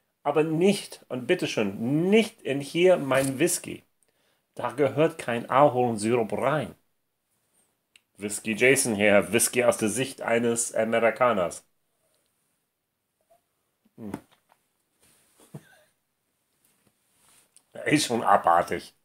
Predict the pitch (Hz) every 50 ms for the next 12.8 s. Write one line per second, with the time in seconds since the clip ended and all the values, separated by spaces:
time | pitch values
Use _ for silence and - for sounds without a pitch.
0 | _ _ _ _ - - - 170 190 208 156 - 113 120 147 - - - 113 -
1 | - - - - - - 90 90 - 95 92 - - 151 170 165 151 - 143 143
2 | - 131 110 98 - 110 101 98 101 - - - - - _ _ _ - 120 104
3 | 110 120 107 107 123 117 - 123 117 107 107 104 - - 101 98 - 101 101 110
4 | 101 - - - 120 110 107 104 98 92 92 101 120 123 160 208 226 233 190 123
5 | 104 101 98 - - - 98 80 90 95 95 101 113 156 - - - _ - -
6 | _ _ _ _ _ _ - 117 110 113 113 117 120 - - - - - - 165
7 | 180 170 156 139 131 123 - - - - - - - 147 175 185 160 127 - -
8 | - 147 - - 156 135 151 160 160 - 185 156 151 139 - - - - 175 -
9 | - - - 120 110 104 113 107 110 120 - 110 123 131 - 117 104 101 95 90
10 | 92 90 85 87 87 - _ _ - - _ _ _ _ - - 127 - 143 123
11 | 98 90 90 - - - 175 180 180 165 - - - 131 - - 107 87 - -
12 | _ _ _ _ _ _ _ _ _ - - 262 - 185 151